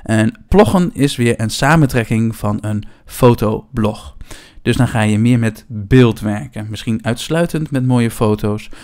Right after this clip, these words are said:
of misschien fotostripverhalen, of, ehm, grotendeels foto's met minimale teksten. Er zijn allerlei varianten mogelijk. In ieder geval, om af te sluiten, als je blijft doen wat je altijd deed,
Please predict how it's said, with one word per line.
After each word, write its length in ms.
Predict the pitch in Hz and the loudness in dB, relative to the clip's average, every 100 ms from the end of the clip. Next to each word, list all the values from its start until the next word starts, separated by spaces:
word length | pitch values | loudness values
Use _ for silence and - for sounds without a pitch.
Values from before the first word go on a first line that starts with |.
| - - | -20 -10
of 120 | - | -6
misschien 320 | 107 - 104 | -6 -6 -8
fotostripverhalen, 1200 | - 104 98 92 - 151 - 131 117 110 110 110 120 - - 139 | -4 -4 -2 -6 -4 -4 -2 -2 0 2 2 0 -4 -10 -18 -12
of, 380 | - 104 - - | -6 -6 -8 -16
ehm, 240 | - 104 98 | -14 -12 -12
grotendeels 760 | - - 113 131 143 131 113 - | -8 -4 4 6 6 4 2 0
foto's 340 | 113 104 104 | 0 0 -2
met 260 | 104 113 - | -6 -8 -2
minimale 600 | 117 139 139 120 110 107 | 4 6 6 4 0 -6
teksten. 380 | 113 107 - 113 | -10 -12 -14 -6
Er 60 | |
zijn 240 | 107 110 - | -2 -2 -2
allerlei 440 | 127 123 113 107 107 | 0 2 2 0 -2
varianten 680 | - 104 104 104 107 - - - - | -4 -4 -4 -6 -6 -10 -12 -16 -12
mogelijk. 640 | 113 107 110 101 - - - _ _ _ _ _ | -2 4 6 4 0 -10 -14 _ _ _ _ _
In 120 | 165 | 8
ieder 180 | 196 214 | 10 10
geval, 460 | 127 107 107 147 - - - - - _ _ | 6 0 2 2 0 -20 -20 -20 -20 _ _
om 160 | - 170 | 6 8
af 160 | 135 - | 6 2
te 100 | 120 | -4
sluiten, 600 | 120 101 104 143 180 - - - _ - | -2 0 0 -2 -2 -6 -20 -20 _ -2
als 180 | 135 - | 0 0
je 100 | 107 | 2
blijft 380 | 123 175 156 | 6 8 8
doen 280 | 139 165 117 | 6 6 6
wat 160 | 110 104 | 2 2
je 60 | |
altijd 360 | 110 104 107 104 | 2 2 0 6
deed, 440 | 160 143 170 - | 8 8 6 -2